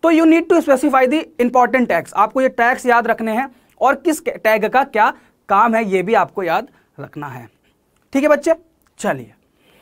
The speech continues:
नेक्स्ट, अब हम बात करते हैं टेबल के एट्रीब्यूट्स की। किसकी? टेबल के एट्रीब्यूट, जो टेबल टैग है हमारा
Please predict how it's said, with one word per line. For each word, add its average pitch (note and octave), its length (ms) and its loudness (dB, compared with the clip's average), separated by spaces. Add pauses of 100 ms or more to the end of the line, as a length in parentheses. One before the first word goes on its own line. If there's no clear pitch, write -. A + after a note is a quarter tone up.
(560)
नेक्स्ट, G#3+ 360 -4 (1400)
अब C#4 120 2
हम E4 100 4
बात D4+ 220 2
करते C#4 240 0
हैं C4+ 180 0 (480)
टेबल D4 340 2 (440)
के C4+ 120 4 (120)
एट्रीब्यूट्स F#3+ 500 -2
की। C#3+ 100 -16
किसकी? G#3 300 -8 (540)
टेबल C4 380 2
के - 120 -2
एट्रीब्यूट, A#3 380 -2
जो B3 80 -4
टेबल A#3 320 0
टैग A#3 280 0
है A3 60 4
हमारा G3+ 380 2